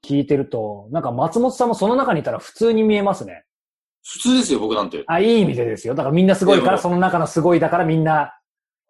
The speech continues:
Speaker 1: そう。
Speaker 2: あのな-、あの人たちはすごすぎるんで、僕は変なチョコですよ。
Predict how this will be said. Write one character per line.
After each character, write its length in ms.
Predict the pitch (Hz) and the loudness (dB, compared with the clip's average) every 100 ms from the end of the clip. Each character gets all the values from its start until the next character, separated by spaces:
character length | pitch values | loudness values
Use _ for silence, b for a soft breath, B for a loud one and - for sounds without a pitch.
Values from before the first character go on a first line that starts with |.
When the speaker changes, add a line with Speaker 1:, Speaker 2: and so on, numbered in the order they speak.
| _ _ | _ _
Speaker 1:
そ 180 | _ 123 | _ -8
う。 60 | 107 | -4
Speaker 2:
あ 100 | 143 | -2
の 140 | 202 | -2
な-、 180 | 202 190 - - | -2 -4 -10 -8
あ 80 | 165 | -4
の 80 | 202 | -4
人 140 | - | -4
た 60 | 165 | -8
ち 80 | 110 | -8
は 120 | 87 | -10
す 140 | - | -8
ご 100 | 147 | -6
す 120 | 165 175 | -6 -4
ぎ 80 | |
る 80 | 151 | -6
ん 60 | 85 | -6
で、 100 | 82 | -8
僕 180 | 107 117 | -8 -4
は 100 | 92 | -4
変 140 | 117 | -2
な 100 | 120 | -2
チ 60 | 113 | -2
ョ 20 | |
コ 60 | 107 | -4
で 80 | 98 | -6
す 80 | |
よ。 60 | - | -8